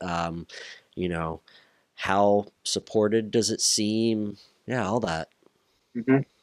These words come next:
Speaker 2: I feel reasons for optimism and reasons for pessimism. Um,
Speaker 1: Mm.
Speaker 2: so you mentioned the Society of Environmental Journalists. I went to their last conference, which was held here in Colorado last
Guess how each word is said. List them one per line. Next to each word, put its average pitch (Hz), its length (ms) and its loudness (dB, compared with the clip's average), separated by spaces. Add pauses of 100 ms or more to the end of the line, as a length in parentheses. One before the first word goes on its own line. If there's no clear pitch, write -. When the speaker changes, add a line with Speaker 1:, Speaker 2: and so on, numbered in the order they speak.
(1600)
Speaker 2:
I 233 520 10 (420)
feel 151 380 12
reasons 139 640 8
for 127 240 10
optimism 175 720 6
and 113 400 4
reasons 117 540 2
for 104 380 8
pessimism. 90 680 2 (180)
Um, 101 180 6
Speaker 1:
Mm. 101 60 2
Speaker 2:
so 110 340 10
you 120 120 8
mentioned 113 340 8
the 101 80 12
Society 107 420 8
of 95 60 4
Environmental 101 460 6
Journalists. 104 480 4
I 117 80 10
went 123 160 4
to 113 80 4
their 98 340 10 (300)
last 104 320 8
conference, 104 440 4
which 90 140 2
was 90 280 2
held 90 280 6
here 92 220 4
in 87 100 2
Colorado 87 600 10
last 87 480 6